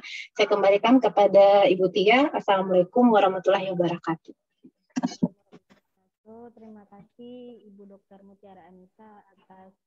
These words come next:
Speaker 2: eh, materinya tadi. Mungkin selanjutnya kita masuk ke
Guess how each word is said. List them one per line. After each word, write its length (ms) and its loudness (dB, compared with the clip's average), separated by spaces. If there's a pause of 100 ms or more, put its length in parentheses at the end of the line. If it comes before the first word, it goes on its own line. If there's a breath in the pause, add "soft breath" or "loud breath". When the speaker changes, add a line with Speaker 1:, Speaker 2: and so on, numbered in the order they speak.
(100)
Speaker 2:
eh, 160 -20
materinya 480 -20
tadi. 400 -20 (720)
Mungkin 320 -20
selanjutnya 640 -20
kita 240 -20
masuk 320 -20
ke 240 -20